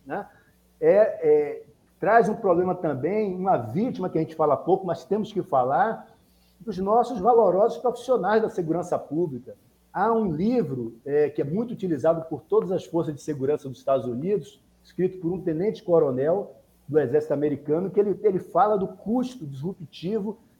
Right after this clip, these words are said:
da ideia da morte todo dia na vida do policial.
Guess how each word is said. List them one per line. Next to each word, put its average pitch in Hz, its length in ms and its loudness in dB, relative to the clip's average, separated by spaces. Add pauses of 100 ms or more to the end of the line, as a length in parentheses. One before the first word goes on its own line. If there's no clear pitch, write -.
da 165 480 0
ideia 160 380 2
da 185 120 6
morte 151 560 0
todo 175 280 -2
dia 143 180 0
na 190 140 0
vida 180 240 -4
do 180 100 -6
policial. 160 840 -4